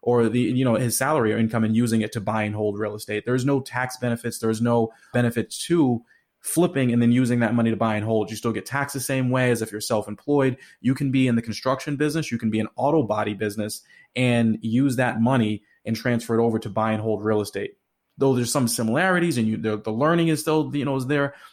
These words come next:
Those two businesses are, are unique. But to get back to your question,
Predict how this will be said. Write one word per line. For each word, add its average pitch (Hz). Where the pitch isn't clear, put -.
Those 131
two 143
businesses 120
are, 107
are 107
unique. 117
But 135
to 143
get 131
back 143
to -
your 117
question, 135